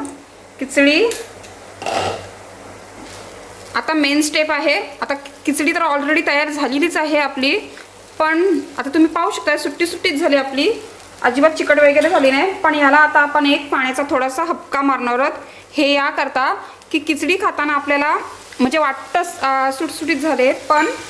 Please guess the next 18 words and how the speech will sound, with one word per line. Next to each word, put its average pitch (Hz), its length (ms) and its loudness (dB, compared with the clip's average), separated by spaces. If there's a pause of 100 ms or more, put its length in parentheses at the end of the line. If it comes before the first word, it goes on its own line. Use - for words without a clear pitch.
(580)
त्याचे 277 180 2
दाणे 277 320 2
मध्ये 285 240 4
मध्ये 285 200 2
कडक 285 340 0
लागतात. 247 320 -2
आता 233 120 0
पाण्याचा 277 400 0
हबका 330 340 -2
मारल्याने 311 340 2
काय 339 140 -2
होणार 277 260 2
आहे, 277 140 2 (720)
ती 339 60 2
मस्तपैकी 330 640 2
म्हणजे 359 180 2
आतूनसुद्धा 339 720 0
व्यवस्थित 311 560 0